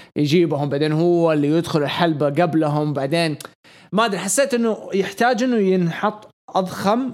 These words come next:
يطلع شكله أضخم بكثير، أوكي، بأنه هذول يكونوا قدامه دايمًا، وهذول اللي هم يعني يحموه أكثر. ما أقلل من ماندوزا وايلد، بس مهم جدًا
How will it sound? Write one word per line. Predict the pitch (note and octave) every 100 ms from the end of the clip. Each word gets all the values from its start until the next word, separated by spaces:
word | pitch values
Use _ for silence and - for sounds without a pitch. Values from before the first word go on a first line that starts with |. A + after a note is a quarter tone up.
| -
يطلع | F3+ G3+ E3+
شكله | E3 F#3 F3 D#3
أضخم | F3 - E3+
بكثير، | D3+ D3 - F3 A3+ - - - - _ D3+
أوكي، | - F3 G#3
بأنه | D#3 F#3+ G3+ G3+ F3+
هذول | D#3 E3 G3+ A#3 G3+
يكونوا | F3 G3 F#3+
قدامه | D#3 C#3 F#3 D#3+ C#3+
دايمًا، | C#3+ D3 B2+ A#2+ - _ _ _
وهذول | D3 E3 E3+ A3 A3+
اللي | F#3 E3+
هم | F3 G3 F#3
يعني | E3 D3+ D#3+ D3+ - - _ F3
يحموه | F#3+ F#3 F#3+ G3+ G3+
أكثر. | F#3 - D#3+ C#3+ -
ما | D#3+ G3 G3+
أقلل | - A3 G#3 F3
من | D#3+
ماندوزا | D#3 D#3 F3 F3+ D#3
وايلد، | C#3 D3+ E3 D3 B2+ -
بس | C#3+ - E3
مهم | D#3 F3 A#3
جدًا | E3+ F#3 F#3+ A3+